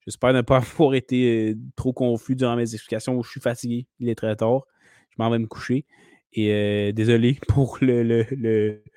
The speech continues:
le petit blanc, le petit, les petits bouts de silence qu'il y a eu à maner en raison de, d'affichage de, de pointage. Là. On est, tout le monde est fatigué à cette heure. Et, euh, j'espère que ne vous l'êtes pas au moment d'écouter ceci, si vous êtes rendu ici. Euh,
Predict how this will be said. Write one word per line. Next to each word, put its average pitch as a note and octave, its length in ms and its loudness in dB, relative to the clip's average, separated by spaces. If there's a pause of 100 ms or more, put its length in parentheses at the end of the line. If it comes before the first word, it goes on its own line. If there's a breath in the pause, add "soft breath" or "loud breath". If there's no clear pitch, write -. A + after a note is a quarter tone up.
(340 soft breath)
le A2+ 60 -2
petit - 220 -12
blanc, A#2+ 220 2
le A#2+ 120 2
petit, A#2+ 340 0
les A#2+ 100 2
petits A#2 160 -8
bouts B2+ 140 -2
de - 60 -10
silence A#2 320 -4
qu'il A#2 140 -2
y - 40 2
a - 20 4
eu A2+ 40 4
à A2 60 0
maner A2 360 -2
en G#2+ 140 -4
raison G#2 380 -6
de, G2+ 240 -8 (480 soft breath)
d'affichage A#2 540 0
de, A2+ 200 4
de A2 140 0
pointage. A2 580 -2
Là. G#2 440 0 (320)
On A2+ 120 -6
est, A2 220 -2
tout B2+ 100 -8
le - 20 -2
monde A#2+ 140 -2
est A#2 40 -6
fatigué G#2+ 460 -6
à - 60 -16
cette - 220 -8
heure. G#2+ 220 -2 (480 loud breath)
Et, G#2 160 -6
euh, G2+ 460 -4
j'espère G2+ 380 -6
que - 120 -4
ne A2+ 140 0
vous A2+ 160 -6
l'êtes A#2 200 0
pas F#3+ 280 4
au B2+ 80 4
moment A#2 300 0
d'écouter A#2 300 -6
ceci, D3 360 -10
si - 140 -10
vous A2 140 -2
êtes A2+ 100 -2
rendu G#2 240 -6
ici. B2+ 260 -8 (500 soft breath)
Euh, G2+ 380 -6